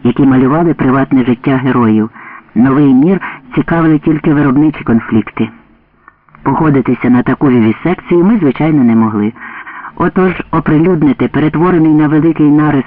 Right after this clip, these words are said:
роман у найпрестижнішому журналі відмовилися.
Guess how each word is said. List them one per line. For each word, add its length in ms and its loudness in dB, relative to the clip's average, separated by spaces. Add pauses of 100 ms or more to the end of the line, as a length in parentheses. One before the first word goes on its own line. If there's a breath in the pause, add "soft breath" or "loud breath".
(120)
роман 600 0
у 80 2
найпрестижнішому 1120 0
журналі 460 0
відмовилися. 800 -2